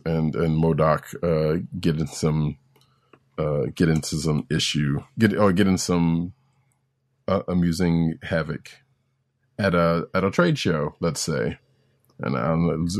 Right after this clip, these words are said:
we'll go with that. Um, The Rise of Ultraman, number five, last issue of this book also,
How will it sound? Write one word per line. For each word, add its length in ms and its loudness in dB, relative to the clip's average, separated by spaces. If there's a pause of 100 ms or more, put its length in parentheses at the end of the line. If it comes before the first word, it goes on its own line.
we'll 160 2
go 260 6
with 300 4
that. 400 -4 (880)
Um, 1000 0 (420)
The 80 -4
Rise 320 2
of 260 0 (100)
Ultraman, 720 2
number 260 2
five, 680 2
last 280 2
issue 300 0
of 460 0
this 420 0 (420)
book 300 0
also, 540 2